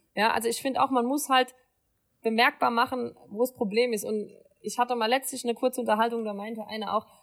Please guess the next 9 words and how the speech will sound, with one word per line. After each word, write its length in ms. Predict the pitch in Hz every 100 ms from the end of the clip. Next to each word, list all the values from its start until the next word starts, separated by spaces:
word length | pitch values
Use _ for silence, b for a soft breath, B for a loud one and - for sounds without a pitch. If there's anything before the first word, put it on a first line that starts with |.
| b
ja, 140 | 220
die 160 | 226 220
haben 140 | 240
einfach 340 | 226 262 - -
vergessen, 680 | 208 196 247 330 302 285 415 - _ _
die 60 | 208
Gesetze 420 | 220 311 - 349
noch 140 | 226 -
anzugleichen. 760 | 185 185 175 175 170 175 170